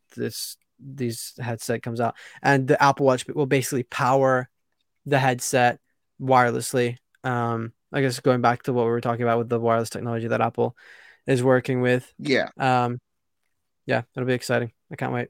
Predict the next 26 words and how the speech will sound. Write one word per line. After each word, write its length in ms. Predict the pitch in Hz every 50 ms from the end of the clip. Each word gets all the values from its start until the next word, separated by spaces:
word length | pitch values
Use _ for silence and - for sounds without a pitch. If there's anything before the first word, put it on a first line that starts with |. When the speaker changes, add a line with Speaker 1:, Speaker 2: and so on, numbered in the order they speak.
| _ - -
Speaker 2:
I, 220 | - 117 135 - -
I, 160 | - 120 127 -
I'm 440 | - 143 151 151 156 160 160 156 139
really 580 | 135 135 131 147 165 165 160 147 147 147 135 - - - _ _ _ _ _ _ _ _ _
excited 600 | - 113 117 - - 135 120 113 113 120 113 117
to 100 | 120 104
see, 540 | - - - 120 117 117 113 110 110 104 - _ _ _ _ _ _ - _ _ _ _
um, 520 | 123 117 110 107 104 - 52 50 50 - - - - - _ _ _ _ _ _ _ _ _ _ _ _ _ -
Apple 460 | 104 113 113 113 - 123 120 117 117
just 240 | - 113 117 117 -
going 260 | 131 120 117 113 113
into 300 | 110 110 113 - - 131
this 320 | 104 110 107 104 - - 107
new 480 | 107 107 110 113 113 113 110 110 - _ _ - - - - _ _ _ _ _ _ _ _ _ _
thing 260 | - 127 117 120 117
that 180 | 110 104 98 -
they've 300 | 117 110 104 98 104 113
never 240 | 117 117 113 107 110
done 280 | 90 110 107 107 107
before. 520 | 104 107 101 - 120 110 107 107 104 110 113
So 560 | - - - 131 113 104 101 101 104 107 107 - -
it, 80 | 117
it's 240 | 123 - 120 117 -
gonna 160 | 131 120 117
be 140 | 104 110 104
interesting. 460 | 104 101 110 107 - - 95 107 -